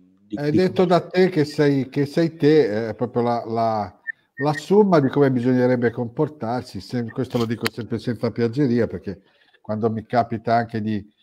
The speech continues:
Speaker 2: di incontrare, per esempio, giornalisti di, di altissimo livello, io per esempio ho avuto la fortuna di conoscere bene Gianni Mura, che è scomparso
Speaker 1: Eh,
Speaker 2: poco,
Speaker 1: bel
Speaker 2: poco tempo
Speaker 1: personaggio,
Speaker 2: fa,
Speaker 1: bello.
Speaker 2: è una sua qualità, è una sua qualità incredibile,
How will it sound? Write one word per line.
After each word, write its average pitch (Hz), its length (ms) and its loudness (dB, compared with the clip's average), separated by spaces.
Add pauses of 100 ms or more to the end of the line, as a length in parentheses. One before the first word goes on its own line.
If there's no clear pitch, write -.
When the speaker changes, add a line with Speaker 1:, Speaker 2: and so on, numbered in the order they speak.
(240)
Speaker 2:
di 107 120 -12
incontrare, 117 600 -4
per 113 120 -8
esempio, 110 320 -6
giornalisti 113 640 0
di, 107 400 -4
di 104 100 -8
altissimo 117 480 -10
livello, 113 280 -4
io 107 100 -6
per 107 120 -10
esempio 113 300 -8
ho - 20 -4
avuto 107 220 -8
la 107 60 -4
fortuna 110 480 -8
di 101 120 -8
conoscere 113 480 -10
bene 107 560 -10 (520)
Gianni 117 480 -4
Mura, 117 340 -4
che 107 80 -6
è - 20 -6
scomparso 113 540 -8
Speaker 1:
Eh, 120 100 6
Speaker 2:
poco, 107 320 10 (360)
Speaker 1:
bel 131 240 12
Speaker 2:
poco 131 280 8
tempo 117 320 8
Speaker 1:
personaggio, - 20 4
Speaker 2:
fa, 104 340 4
Speaker 1:
bello. 104 540 2
Speaker 2:
è 123 40 6
una 135 180 2
sua 143 320 0
qualità, 147 460 -2 (380)
è 131 80 -4
una 151 180 2
sua 156 220 0
qualità 160 580 2
incredibile, 156 1160 0